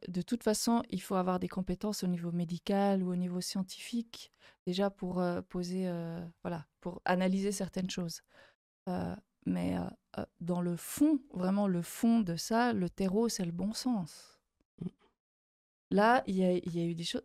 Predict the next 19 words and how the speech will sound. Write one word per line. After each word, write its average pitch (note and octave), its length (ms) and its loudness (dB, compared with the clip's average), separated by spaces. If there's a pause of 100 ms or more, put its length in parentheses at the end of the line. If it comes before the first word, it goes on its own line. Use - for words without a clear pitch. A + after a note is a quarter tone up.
ça - 400 -4
n'avait F3+ 300 0
pas C4 260 4
de C4 80 -10
sens. - 720 2 (840)
Enfin, F#3+ 380 0
il F#3 240 0
y F#3 100 4
a F#3 40 4
des F3+ 120 -2
choses, A3 160 -2
si G#3+ 100 0
on G3 60 2
reprend G#3 280 -2
les F#3+ 200 2
histoires F#3+ 280 -4
de F3 100 -8
masques, A3 560 -2
euh, F#3 200 -4